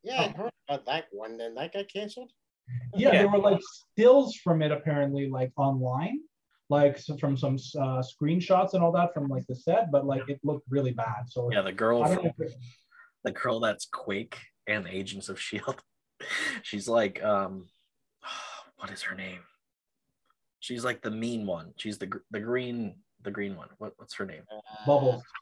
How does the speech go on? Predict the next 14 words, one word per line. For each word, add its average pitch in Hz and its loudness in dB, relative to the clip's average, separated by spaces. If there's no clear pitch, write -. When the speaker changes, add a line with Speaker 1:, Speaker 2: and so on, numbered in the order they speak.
Speaker 3:
No, 120 0
Bubbles 120 0
Speaker 1:
no, - -8
Speaker 3:
is - -16
the 170 -12
blue 208 -8
Speaker 1:
no, 175 2
Speaker 3:
one. - -12
Speaker 1:
Blossom. 151 -6
That 120 -10
was 135 -10
Blossom, 117 -12
I 87 -18
think. 95 -20